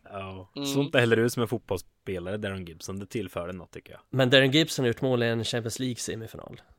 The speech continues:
Speaker 3: Det
Speaker 1: Det har inte du gjort.
Speaker 3: Det har jag sannerligen inte gjort.
Speaker 2: Fan vad
Speaker 1: Nej.
Speaker 2: bra han var. På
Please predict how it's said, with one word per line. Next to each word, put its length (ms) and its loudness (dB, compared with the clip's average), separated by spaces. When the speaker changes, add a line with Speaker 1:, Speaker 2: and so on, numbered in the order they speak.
Speaker 3:
Det 140 -12
Speaker 1:
Det 60 -4
har 80 -2
inte 140 -4
du 100 2
gjort. 220 0
Speaker 3:
Det 80 -2
har 60 2
jag 100 2
sannerligen 600 4
inte 200 -10
gjort. 320 -16
Speaker 2:
Fan 180 -8
vad 180 -8
Speaker 1:
Nej. 80 -8
Speaker 2:
bra 220 -6
han 100 -8
var. 120 -12
På 60 -16